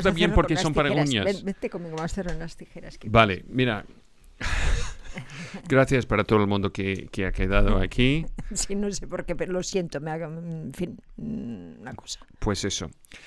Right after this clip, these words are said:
Speaker 1: Entonces, vamos a ver, eh, la familia mañana a las ocho de la tarde. Em, ¿tú tienes un, un, eh, un especie de Zoom en jueves de esta semana?
Speaker 2: Mm, sí,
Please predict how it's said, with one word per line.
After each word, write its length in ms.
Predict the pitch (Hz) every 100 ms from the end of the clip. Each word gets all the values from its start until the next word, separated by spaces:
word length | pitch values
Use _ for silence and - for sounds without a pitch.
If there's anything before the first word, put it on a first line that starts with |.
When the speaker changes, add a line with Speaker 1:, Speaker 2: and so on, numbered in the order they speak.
| - - - 165 - - - -
Speaker 1:
Entonces, 560 | 139 127 151 131 123 -
vamos 260 | 147 156
a 80 | 139
ver, 320 | 131 123 117 95
eh, 200 | 101 98
la 120 | 98
familia 400 | 107 104 110 104
mañana 400 | 98 98 95 110
a 40 | 98
las 200 | 92 113
ocho 240 | 110 107
de 60 | 95
la 140 | 90
tarde. 460 | - 113 131 185 214 - -
Em, 460 | 113 110 110 113 110
¿tú 180 | - 151
tienes 320 | 151 160 147 139
un, 340 | 135 127 123 -
un, 320 | 120 117 107
eh, 340 | 101 98 98 98
un 100 | 110
especie 300 | - 117 107
de 120 | 107 95
Zoom 440 | 110 135 170 185 -
en 400 | - 107 104 101 95
jueves 380 | - 143 175 165
de 80 |
esta 180 | 170 -
semana? 480 | - 180 190 240 247 - - - _ _ - _ -
Speaker 2:
Mm, 840 | 180 190 190 180 175 170 156 147 - -
sí, 400 | - - 208 -